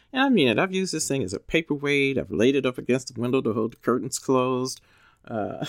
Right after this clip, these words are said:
<laughs> you know, I've had it on shelf for a while, sat on my desk for a little while.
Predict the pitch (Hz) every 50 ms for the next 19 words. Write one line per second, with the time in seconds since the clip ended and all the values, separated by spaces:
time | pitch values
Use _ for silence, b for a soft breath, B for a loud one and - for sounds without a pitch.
0 | - - - - - 170 - 185 165 135 - 127 147 147 139 131 117 117 113 113
1 | 117 117 - - - 151 156 156 156 156 156 143 139 139 131 139 - - - 117
2 | 107 117 - - 123 117 117 117 117 117 117 113 117 120 127 123 _ _ _ _
3 | - - - 143 135 127 131 131 131 127 127 120 110 117 110 117 - - - 127
4 | 117 101 117 120 110 107 110 107 107 107 110 117 120